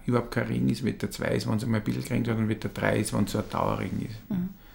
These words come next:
Speaker 1: Und das merkt man schon, dass das, also weniger wird, das Wetter drei. Gut, letztes Jahr war dann schon mehr Regen im August, muss man jetzt sagen.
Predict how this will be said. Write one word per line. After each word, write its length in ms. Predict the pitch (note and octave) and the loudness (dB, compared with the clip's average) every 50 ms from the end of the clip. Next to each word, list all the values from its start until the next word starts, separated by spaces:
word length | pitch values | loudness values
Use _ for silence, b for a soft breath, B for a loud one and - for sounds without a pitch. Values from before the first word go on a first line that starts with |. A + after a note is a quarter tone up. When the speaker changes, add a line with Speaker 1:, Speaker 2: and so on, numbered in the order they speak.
| B B B B B B B B B B B B | B B B B B B B B B B B B
Speaker 1:
Und 320 | - A2 G#2+ G#2 - - - | 2 2 2 2 0 0 0
das 520 | A2+ A2 G#2 - - - - - - - - - - - - - - - - - - - - - - - - - - - - - - - - - | 0 2 0 -2 -4 -6 -6 -8 -10 -12 -14 -18 -20 -20 -20 -20 -20 -20 -20 -20 -20 -20 -20 -20 -20 -20 -20 -20 -18 -18 -18 -18 -18 -18 -10 -4
merkt 320 | - A#2+ A2+ A2 - - | 0 2 2 2 2 2
man 80 | A#2+ A2+ | -2 0
schon, 220 | - A#2 A#2+ A#2 | 2 2 2 2
dass 160 | A#2+ A#2 - - | 2 0 0 0
das, 440 | - - G#2 - - - - - - - | -2 -2 -2 -4 -6 -8 -10 -8 -4 -2
also 240 | A#2+ G#2+ A2+ G#2+ | 0 0 2 4
weniger 320 | G2+ G#2 A2 A2 G#2 G2+ G#2+ | 6 6 6 6 4 2 0
wird, 220 | A2 A2 - - | 0 -2 -2 -4
das 120 | - - A2+ | -8 -4 -2
Wetter 240 | G#2 G2+ - - - | -4 -4 -4 -6 -8
drei. 180 | - - - G#2 | -4 -2 -2 -2
Gut, 240 | - - A#2 - - | 0 -2 -2 0 2
letztes 260 | A2+ A2+ - - - | 0 0 0 0 0
Jahr 120 | A2+ G#2 G#2+ | 0 2 4
war 200 | A2+ A2 A2 A2+ | 4 4 4 4
dann 180 | A#2+ A#2 A2 | 2 0 0
schon 200 | - A#2 A#2 A#2 | 0 0 2 2
mehr 220 | A#2 A2+ A2+ A#2 B2 | 4 4 4 4 4
Regen 300 | B2+ B2+ C3 C3 B2+ C3+ | 4 4 4 2 2 2
im 160 | C3+ B2 A#2+ | 0 0 0
August, 340 | A2+ - C#3 C#3 C3+ - - | 0 0 -2 -2 0 2 2
muss 140 | B2+ A2+ | 2 2
man 100 | A#2+ A#2 | 2 0
jetzt 100 | A#2 - - | -2 -2 -2
sagen. 200 | A#2+ B2 B2+ | -2 -2 -2